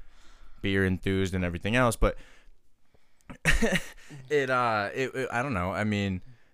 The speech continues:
I think he, uh, there were times that where, like, I said, not to be a pussy, I said I cried after doing the Matt Burke one 'cause I was like, I think that's one that he would have been like,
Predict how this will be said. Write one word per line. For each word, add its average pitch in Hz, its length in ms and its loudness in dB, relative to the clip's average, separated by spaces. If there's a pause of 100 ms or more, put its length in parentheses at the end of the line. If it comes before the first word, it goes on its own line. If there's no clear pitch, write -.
(240)
I 117 80 0
think 143 260 -6
he, 120 300 -4
uh, - 160 -6
there 131 160 0
were 151 80 0
times 139 300 -2
that 113 100 -2
where, 110 120 0
like, 101 140 2
I 95 140 0
said, 92 380 -4 (840)
not 98 340 -4
to - 40 -16
be 95 80 -4
a 87 60 -6
pussy, 95 340 4
I 90 100 0
said 101 160 2
I 95 100 -2
cried 98 360 2
after 95 300 -2
doing 95 160 4
the 90 60 2
Matt 87 220 0
Burke 95 240 0
one 87 260 -2
'cause 90 120 -4
I 85 100 0
was 85 160 -2
like, 85 240 -2
I 156 120 4
think 151 200 -2
that's 120 220 4
one 107 180 4
that 92 100 -2
he 98 100 -2
would 95 80 0
have 90 100 -2
been 90 180 2
like, 82 300 -4